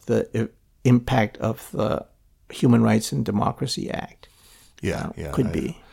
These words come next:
Speaker 2: completely agree with you there. Um, let's talk about Beijing's response to the crisis so far. What have been their big mistakes? What opportunities have they missed? And what, if anything, have they actually done right?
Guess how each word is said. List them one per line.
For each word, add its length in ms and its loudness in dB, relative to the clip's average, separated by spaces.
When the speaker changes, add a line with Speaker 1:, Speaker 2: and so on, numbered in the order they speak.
Speaker 2:
completely 440 0
agree 240 -2
with 120 -4
you 100 -6
there. 240 -6
Um, 220 2
let's 300 2
talk 220 2
about 300 6
Beijing's 440 2
response 520 -2
to 40 -12
the 80 -4
crisis 460 -4
so 240 -4
far. 340 -6
What 400 8
have 340 -2
been 240 4
their 160 6
big 320 0
mistakes? 760 -4
What 300 0
opportunities 640 -2
have 140 -6
they 140 -4
missed? 520 -4
And 380 -4
what, 380 4
if 180 -2
anything, 460 -4
have 240 -4
they 120 0
actually 360 -4
done 240 -6
right? 440 -6